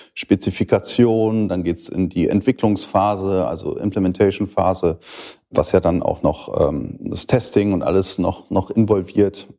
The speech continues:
Ähm, und das sind so verschiedenste Phasen, die wir Schritt für Schritt abwickeln. Wo wir uns viel, viel mehr noch darauf ausrichten müssen, ist die Transformation zu einer agileren I-T-Organisation. Was heißt agil?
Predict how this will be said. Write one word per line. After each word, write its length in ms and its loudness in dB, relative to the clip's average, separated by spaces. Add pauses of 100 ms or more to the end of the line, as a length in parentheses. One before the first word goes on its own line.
Ähm, 600 0
und 500 -2
das 280 0
sind 120 4
so 80 0
verschiedenste 460 0
Phasen, 480 0
die 160 -4
wir 240 2 (400)
Schritt 300 0
für 160 4
Schritt 360 0
abwickeln. 600 -4
Wo 160 4
wir 160 2
uns 400 0 (140)
viel, 360 0
viel 200 2
mehr 200 2
noch 140 0
darauf 180 0
ausrichten 580 -2
müssen, 440 0
ist 340 -6 (380)
die 120 4
Transformation 1000 2
zu 220 -12
einer 420 0 (580)
agileren 920 2 (100)
I-T-Organisation. 1080 -2
Was 200 -2
heißt 180 2
agil? 540 2